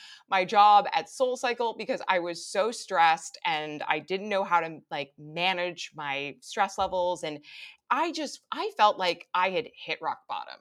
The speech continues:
And I think the crazy thing now is, like, listening to a lot of other biohackers in the space or people who have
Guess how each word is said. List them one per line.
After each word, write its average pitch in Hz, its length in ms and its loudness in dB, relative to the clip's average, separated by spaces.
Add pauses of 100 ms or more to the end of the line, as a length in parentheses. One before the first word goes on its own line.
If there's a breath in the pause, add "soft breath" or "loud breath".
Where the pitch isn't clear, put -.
(140)
And 214 120 0
I 233 100 -2
think 302 240 -4 (600 soft breath)
the 196 100 -6
crazy 254 340 -2
thing 196 200 2
now 170 240 2
is, 165 80 -8
like, 147 140 -10
listening 180 320 -6
to 165 140 -8
a 151 40 -2
lot 156 240 0
of 170 180 -6
other 170 200 -2
biohackers 143 600 -2
in 143 60 -14
the 135 80 -14
space 143 320 -10
or 160 60 -16
people 202 420 -10
who 170 140 -12
have 156 360 -4